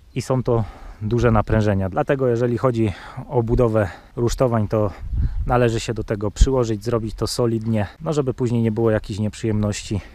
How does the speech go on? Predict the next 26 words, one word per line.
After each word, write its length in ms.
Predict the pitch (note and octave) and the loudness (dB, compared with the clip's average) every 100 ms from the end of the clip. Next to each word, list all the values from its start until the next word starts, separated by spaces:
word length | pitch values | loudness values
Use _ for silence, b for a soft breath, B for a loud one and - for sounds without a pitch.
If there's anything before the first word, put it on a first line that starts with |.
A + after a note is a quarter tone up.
| B | B
połamanych 520 | - G#2+ G#2 G2 F#2 | 0 2 2 0 0
krzewów 400 | - A2+ G#2 G2+ | -2 -2 -2 -4
i 80 | - | -6
tego 220 | G2+ G2 | -6 -6
typu 300 | - G2+ G#2+ F#2 B B | -6 -6 -6 -8 B B
sytuacji. 640 | - A2 - G#2+ F#2+ - - B B B - - - - - - - b b b - - - | -8 -8 -2 -2 -2 -8 -16 B B B -20 -20 -20 -20 -20 -20 -20 b b b -14 -10 -6
A 80 | D#3 | -2
teraz 280 | D#3 B2+ B2+ | 2 2 2
podejdziemy 520 | C#3 C3 B2+ C3+ C3 | 2 2 4 4 4
sobie 380 | - B2+ A#2+ A2+ - - | 2 2 4 4 4 4
jeszcze 360 | B2 A#2+ - G#2+ | 4 4 2 0
do 120 | G#2+ | 0
drugiej 340 | A#2 A#2 G2+ | 0 0 -2
części 400 | - C#3+ - C3+ | 2 0 0 -2
mojej 260 | B2+ B2 A2+ | 0 2 2
winniczki. 640 | A#2 B2 A#2+ - - B2 A#2 - - - - - - - - - - - - - | 0 0 0 -2 -2 -2 -2 -6 -12 -14 -14 -14 -14 -14 -14 -14 -16 -16 -16 -10
I 100 | A#2+ | -4
tutaj 320 | C3 B2+ A#2+ | -2 0 0
rzecz, 240 | A2+ A#2 | 0 -2
którą 320 | - B2 A#2 G2 B B B B B B B B B - | -2 -2 0 -2 B B B B B B B B B -6
musicie 360 | B2 - - A2+ | -6 -4 0 0
zobaczyć, 520 | A2 B2 B2+ A#2+ - | 2 0 0 -2 -6
bo 160 | A2 | -4
jest 380 | A2+ A2 - - - | -4 -4 -6 -12 -8
na 140 | B2 B2 | -4 -2
co 140 | G#2 | -2